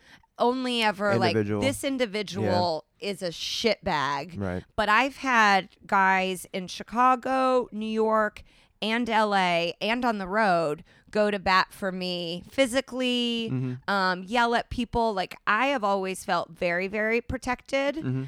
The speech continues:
Speaker 1: Um, and I know that that is not everybody's situation.
Speaker 2: Yeah.
Speaker 1: And some of that is, too, when I don't feel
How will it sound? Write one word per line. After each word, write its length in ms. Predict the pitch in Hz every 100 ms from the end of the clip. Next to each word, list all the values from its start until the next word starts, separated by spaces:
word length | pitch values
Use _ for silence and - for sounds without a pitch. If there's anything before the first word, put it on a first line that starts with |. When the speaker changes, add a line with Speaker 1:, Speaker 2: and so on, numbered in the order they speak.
| 156 -
Speaker 1:
Um, 420 | 202 208 202 196 190
and 120 | 202 202
I 60 |
know 180 | 208 214
that 160 | 180 -
that 200 | 190 196
is 220 | 185 175
not 220 | 180 180
everybody's 880 | 185 170 185 175 175 175 170 160 - _ _
situation. 800 | - 208 - 190 170 175 - 240 247
Speaker 2:
Yeah. 180 | 107 101 _ - _ _ _ _ _
Speaker 1:
And 280 | - 220 - -
some 300 | - 294 294
of 80 |
that 180 | 247 240
is, 240 | 240 233 -
too, 220 | - 247
when 120 | 214
I 160 | 196 214
don't 260 | 208 180
feel 640 | - 233 220 208 208 208